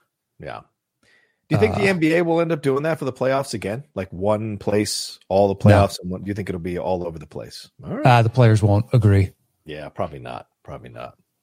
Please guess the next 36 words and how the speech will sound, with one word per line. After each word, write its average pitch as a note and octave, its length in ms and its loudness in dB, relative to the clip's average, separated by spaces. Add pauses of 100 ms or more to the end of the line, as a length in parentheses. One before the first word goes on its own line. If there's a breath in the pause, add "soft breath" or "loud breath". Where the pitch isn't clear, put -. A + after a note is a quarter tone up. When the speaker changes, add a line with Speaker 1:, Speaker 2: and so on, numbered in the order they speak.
(120)
Speaker 2:
Nah, A#2 240 0
they A#2 140 0
hated A2 300 0
it. G#2+ 180 -8 (460)
Even C3+ 300 0
the B2 200 0 (220)
Speaker 1:
<laughs> - 220 -20
Speaker 2:
teams C#3+ 280 0
that D3 80 0
won, B2 220 0
they C3 120 0
hated A2 300 0
it. - 180 -10 (140)
Speaker 1:
I'm G2+ 100 -12
sure - 240 0
Speaker 2:
Um, A#2+ 360 2
Speaker 1:
they G#2+ 80 -4
did. C3 180 -8
I'm F2+ 100 -20
sure - 260 -14
they A#2 160 -14
did. C#3 220 -12 (560 soft breath)
Speaker 2:
I B3 140 2
understand A3 380 0
their G3 80 2
complaints, F3 460 0
and C3+ 460 0 (680)
then E3 200 2
somebody D#3+ 280 0
like, D3 360 -2
uh, D#3 160 2
Dame D3+ 300 0
Lillard D3 320 2
is B2+ 120 -2
like, B2 200 0
"You, E3 320 0